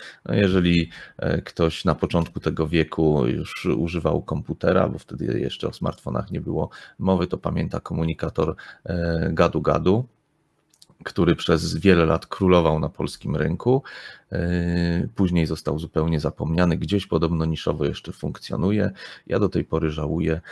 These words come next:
e, że kiedyś nie skorzystałem na początku tego wieku właśnie z bardzo intratnej oferty, jako że mam do tej pory czterocyfrowy numer komunikatora gadu-gadu. E,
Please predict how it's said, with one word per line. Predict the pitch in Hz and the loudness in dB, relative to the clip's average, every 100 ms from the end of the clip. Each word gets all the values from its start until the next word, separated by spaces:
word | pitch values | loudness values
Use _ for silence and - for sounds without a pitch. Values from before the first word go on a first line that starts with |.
| - - - | -18 -18 -10
e, | - 82 82 80 80 80 80 73 | -6 -4 -2 -2 -2 0 0 -2
że | 80 80 80 80 - - | -2 -2 -2 -2 -4 -6
kiedyś | - 82 82 | -4 -2 0
nie | 78 | -2
skorzystałem | - 80 80 - - 78 78 78 | -2 -6 -6 -4 -4 -2 -2 -2
na | 76 | -4
początku | - - 80 - | -6 -6 -6 -6
tego | - - | -8 -4
wieku | 73 - - | -4 -6 -4
właśnie | 78 - 78 | -6 -4 -8
z | |
bardzo | - 76 - | -6 -6 -4
intratnej | - - - - - | -4 -4 -6 -4 -4
oferty, | - - - - | -4 -6 -8 -6
jako | 82 - 80 | -8 -8 -8
że | 80 | -6
mam | 76 - - - - | -4 -4 -4 -6 -12
do | - | -14
tej | - 85 | -6 -4
pory | - 92 80 | 0 0 -2
czterocyfrowy | - 80 78 - - 78 - | -2 -2 -2 -6 -4 -4 -4
numer | 80 78 78 - - - | -4 -4 -4 -8 -20 -16
komunikatora | - 82 82 - 80 90 82 80 | -8 -4 -4 -2 -2 0 0 0
gadu-gadu. | 78 73 - 82 87 87 - - - - | -2 -4 -2 -2 -2 -4 -8 -20 -14 -6
E, | 80 82 82 85 | -4 -2 -2 -2